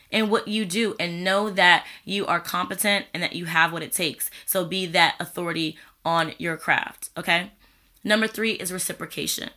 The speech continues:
The rule of reciprocity says that people tend to give back when something is given to them. So that's why offering a favor, sending gifts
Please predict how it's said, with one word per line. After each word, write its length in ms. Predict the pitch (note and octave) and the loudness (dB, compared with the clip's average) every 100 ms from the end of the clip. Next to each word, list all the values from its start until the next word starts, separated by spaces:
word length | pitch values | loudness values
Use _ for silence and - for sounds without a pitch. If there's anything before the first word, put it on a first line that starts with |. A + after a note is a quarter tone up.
| _ _ _ _ - - - | _ _ _ _ -20 -20 -6
The 100 | G3+ | -2
rule 180 | A3 C#4 | 2 2
of 120 | B3 | 4
reciprocity 680 | G#3+ G#3+ - F#3 F#3 F3+ F#3 | 4 2 0 2 2 -2 -4
says 280 | E3+ F3 | -2 -2
that 300 | E3+ D#3 C#3+ - - _ - | 2 2 0 -8 -20 _ -4
people 460 | - C#4 D4+ C#4+ C#4 | 2 2 2 -4 -2
tend 440 | - G#3+ G3+ G#3 | -2 0 0 -2
to 420 | - G3 F3 D#3+ - _ _ D#3+ | -4 -2 -2 -4 -8 _ _ -12
give 320 | C#3 G#3 F3 D3 | -2 -2 0 4
back 360 | E3 F#3 - - | 6 6 2 -8
when 200 | F#3 F3+ | -6 -4
something 460 | - E3+ E3+ E3+ - | -2 -4 -6 -10 -8
is 100 | D#3+ | -2
given 240 | A#3 B3 | 0 0
to 80 | - | -4
them. 240 | D3 - - _ - - - | -8 -10 -18 _ -20 -14 -2
So 480 | - F#3+ F3 D#3+ - _ _ _ - | 2 2 2 -4 -10 _ _ _ 4
that's 260 | F#3+ F#3+ | 6 6
why 220 | G3 F#3 | 4 4
offering 500 | - F3 F3+ - F3 | 4 0 -2 -4 -6
a 80 | - | -6
favor, 480 | E3 F3+ F3+ F3 E3+ | -6 -6 -4 -4 -4
sending 460 | E3 E3+ E3 D#3+ D#3+ | -4 -6 -6 -8 -6
gifts 340 | E3 D#3+ | -6 -6